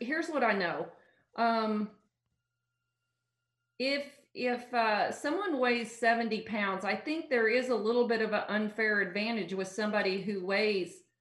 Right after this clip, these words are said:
a lot less, because I don't know the exact breakdown of it, but possibly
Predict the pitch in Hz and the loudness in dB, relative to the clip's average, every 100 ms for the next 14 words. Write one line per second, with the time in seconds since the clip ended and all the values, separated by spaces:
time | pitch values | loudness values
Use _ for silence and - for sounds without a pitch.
0 | _ - 202 202 196 214 208 170 - 208 | _ -6 0 2 2 2 2 2 -2 -6
1 | 214 240 214 190 196 - - _ _ _ | -4 2 2 2 0 -12 -20 _ _ _
2 | _ _ - 262 302 302 220 214 214 214 | _ _ -2 0 2 0 0 0 0 0
3 | 214 185 208 196 196 202 208 208 208 202 | -2 -2 -2 -2 -4 -4 -4 -2 -4 -2
4 | 202 202 208 214 220 - 262 294 311 381 | -2 -2 -4 -4 -6 -4 -4 -4 -4 -6
5 | 233 214 190 196 | -2 0 0 -2